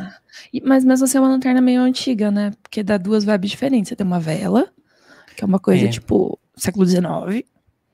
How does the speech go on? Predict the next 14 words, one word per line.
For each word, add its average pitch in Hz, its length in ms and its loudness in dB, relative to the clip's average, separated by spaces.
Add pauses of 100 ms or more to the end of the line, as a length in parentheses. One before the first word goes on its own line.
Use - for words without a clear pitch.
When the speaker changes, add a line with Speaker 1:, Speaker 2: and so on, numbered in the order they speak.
(160)
Speaker 1:
e 208 60 -8
tem 208 140 -2
uma 202 100 2
lanterna 208 420 0
antiga, 220 400 -2
que - 140 -12
dá 208 160 -4
um 240 180 0
ar 247 120 4 (240)
old 196 240 4
school, 254 500 0
mas 285 160 0
não 247 160 4
tanto. 208 380 -6